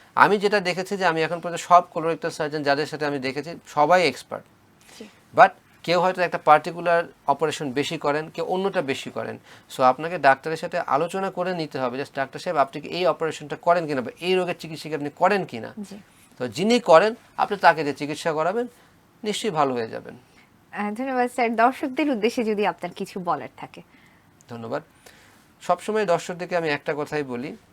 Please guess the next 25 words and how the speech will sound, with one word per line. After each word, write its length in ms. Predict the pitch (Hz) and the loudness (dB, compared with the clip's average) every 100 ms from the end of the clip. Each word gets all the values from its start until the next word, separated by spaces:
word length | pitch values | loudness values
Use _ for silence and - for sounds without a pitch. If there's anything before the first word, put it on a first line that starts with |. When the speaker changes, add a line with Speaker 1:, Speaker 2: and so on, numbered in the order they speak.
| - | -18
Speaker 1:
যে 280 | 110 117 117 - _ _ - - - | -10 -8 -8 -12 _ _ -20 -20 -10
চিকিৎসা 500 | 277 - 185 - 190 | -10 -8 -10 -4 -4
যখন 280 | 156 143 151 | -4 -6 -6
কোনো 140 | 151 | -8
সমস্যা 480 | 147 160 185 - 180 | -4 -2 -2 -2 0
হবে, 280 | 147 143 170 - - - _ | 0 -2 -8 -10 -20 -20 _
চিকিৎসা 360 | - 156 180 180 | -10 -8 -2 2
অবশ্যই 460 | 147 170 - 208 | 4 2 -4 -4
নেবেন, 400 | 185 160 160 185 208 _ _ _ | -2 -4 -4 -6 -12 _ _ _
কিন্তু 360 | 160 160 202 254 _ _ _ | -12 -6 -6 -6 _ _ _
সেই 160 | 165 | -6
চিকিৎসাটা 500 | 151 165 180 - 180 | -6 -8 -8 -8 -2
হবে 200 | 170 160 | 0 2
একজন 220 | 160 143 139 | 0 -2 -6
বিশেষজ্ঞ 500 | 135 147 143 139 139 _ - | -6 -8 -6 -6 -6 _ -16
চিকিৎসকের 520 | - 170 - 160 151 | -12 -10 -6 -6 -6
কাছে 260 | 143 139 131 | -8 -8 -8
গিয়ে। 320 | 104 139 110 - _ _ _ _ _ _ - | -6 -4 -4 -10 _ _ _ _ _ _ 4
বাসায় 420 | 135 139 165 160 | 6 6 4 0
বসে 300 | 143 135 156 | -2 -4 -4
নিজের 320 | 143 139 151 | -4 -2 -2
মনে 260 | 135 147 151 | -2 -2 -2
হলে 240 | 147 139 | -2 -2
ঔষধ 240 | 131 139 123 | -2 -4 -8
খেলাম, 420 | - 123 120 120 | -6 -2 0 -2